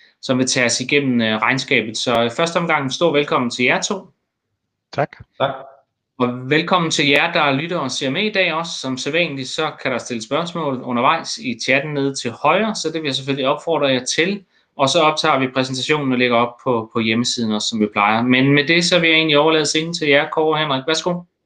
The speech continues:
Speaker 2: Tak. Jamen, god eftermiddag, og, øh, velkommen til vores præsentation af delårsrapporten for, for tredje kvartal, øh, her fra North Media.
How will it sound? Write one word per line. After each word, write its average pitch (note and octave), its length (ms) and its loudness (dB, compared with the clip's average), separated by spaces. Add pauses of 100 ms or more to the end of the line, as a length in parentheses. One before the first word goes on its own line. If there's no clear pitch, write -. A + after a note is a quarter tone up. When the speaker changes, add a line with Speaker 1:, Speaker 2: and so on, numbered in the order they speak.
(520)
Speaker 2:
Tak. E3 240 -2 (1500)
Jamen, E3+ 120 0
god F#3 120 8
eftermiddag, G#3 520 6 (140)
og, D#3+ 520 4
øh, C#3 80 2
velkommen F#3+ 460 0
til F3 160 -6
vores D#3+ 240 0
præsentation F3 800 -6
af C#3 360 2 (200)
delårsrapporten D3+ 720 -2
for, C3 280 4
for C#3 120 -8
tredje D#3 260 2
kvartal, D#3+ 380 0 (300)
øh, B2+ 560 -2
her C#3+ 200 -2
fra D3 140 -4
North C3+ 260 0
Media. B2+ 260 -2